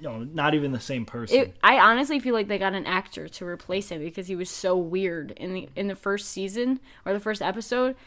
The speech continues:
Speaker 2: that they, like, "Let's just switch him out. No one will know. He was only there for a few hours."
Speaker 1: Mm-hmm.
Speaker 2: Gosh, he was crazy. And then,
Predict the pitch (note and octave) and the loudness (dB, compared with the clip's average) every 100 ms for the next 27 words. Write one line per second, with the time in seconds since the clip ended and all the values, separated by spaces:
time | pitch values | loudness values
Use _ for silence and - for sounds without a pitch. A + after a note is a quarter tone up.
0 | - G3+ G3 G#3 G#3 G3+ F#3+ - C4 - | -8 -6 0 2 2 2 0 -6 -8 -6
1 | G4 - - A#3 G3 D#3 - - _ _ | -6 -4 -6 -4 -6 -6 -10 -14 _ _
2 | - B3 D4 E4+ E4 G#3 G3+ G#3 G#3+ C#4 | -2 0 2 2 4 4 6 4 2 2
3 | C#4+ A3 A3 G3+ G3 A3+ F3+ E3 E3+ G3+ | 4 2 0 -2 -2 2 4 4 0 -6
4 | C#3+ B2 C3 - _ - - - - - | -6 -6 -6 -10 _ -20 -20 -20 -20 -20
5 | _ - - G#3+ G#3+ G3+ F3+ - - - | _ -20 -6 -2 -2 -4 -10 -12 -12 -4
6 | G3 G#3+ F#3+ E3 - - - - - - | -4 -4 -6 -8 -8 -16 -20 -20 -20 -20
7 | - - - - - - - - A#3+ C#4 | -14 -10 -6 -6 -8 -10 -10 -4 2 4
8 | D4+ | 4